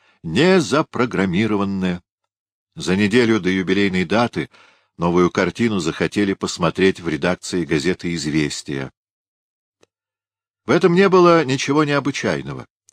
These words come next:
В каждой крупной газете был выделен один день в неделю, когда сотрудники редакции знакомились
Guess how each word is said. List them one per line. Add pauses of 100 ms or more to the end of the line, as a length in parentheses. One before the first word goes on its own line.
(400)
В
каждой
крупной
газете (400)
был
выделен
один
день
в
неделю, (260)
когда
сотрудники
редакции
знакомились